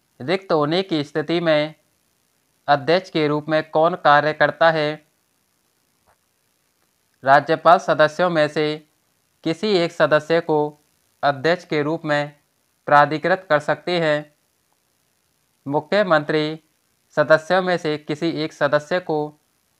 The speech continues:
अध्यक्ष के रूप में प्राधिकृत कर सकते हैं। राष्ट्रपति एक नए अध्यक्ष की नियुक्ति करेंगे या गृह विभाग के मंत्री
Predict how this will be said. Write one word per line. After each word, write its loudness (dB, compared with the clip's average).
अध्यक्ष 0
के -2
रूप -6
में -4
प्राधिकृत 0
कर 0
सकते -6
हैं। -6
राष्ट्रपति 0
एक -6
नए 0
अध्यक्ष -2
की -4
नियुक्ति -4
करेंगे -2
या -2
गृह 0
विभाग 2
के -4
मंत्री -4